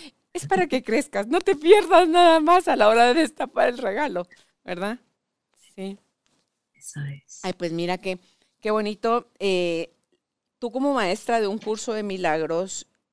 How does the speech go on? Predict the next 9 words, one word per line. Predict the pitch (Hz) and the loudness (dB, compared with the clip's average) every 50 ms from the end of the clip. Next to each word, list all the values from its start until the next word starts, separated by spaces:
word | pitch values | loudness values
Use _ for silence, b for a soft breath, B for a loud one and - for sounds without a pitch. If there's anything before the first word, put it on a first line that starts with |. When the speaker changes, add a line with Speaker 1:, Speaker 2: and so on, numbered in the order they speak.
| _ _ | _ _
Speaker 1:
que | - 180 165 | -6 -4 -4
ahí | 151 156 165 170 196 208 | -2 -2 -2 -4 -6 -8
se | - - 202 | -8 -8 -8
explica | 170 156 - - _ - 180 180 - 196 190 | -10 -10 -12 -20 _ -14 -14 -10 -8 -8 -8
tan | - 185 170 160 151 - _ _ _ _ _ _ _ _ _ _ _ _ _ | -6 -8 -8 -8 -10 -12 _ _ _ _ _ _ _ _ _ _ _ _ _
ampliamente | - 175 196 202 202 214 196 180 185 170 170 170 170 - - 180 175 175 175 180 180 _ _ _ _ _ _ _ _ | -8 -6 -6 -6 -4 -4 -2 -2 -2 -4 -6 -8 -8 -8 -8 -6 -6 -6 -6 -8 -10 _ _ _ _ _ _ _ _
quién | - 202 208 208 214 | -2 -2 0 0 0
realmente | 208 196 185 170 175 185 185 175 180 185 180 185 180 | -2 0 0 0 0 -2 -4 -6 -6 -8 -8 -10 -10
somos, | 175 - - 180 165 160 160 160 160 170 175 - - 190 | -10 -8 -8 -8 -8 -8 -8 -10 -10 -10 -10 -12 -14 -14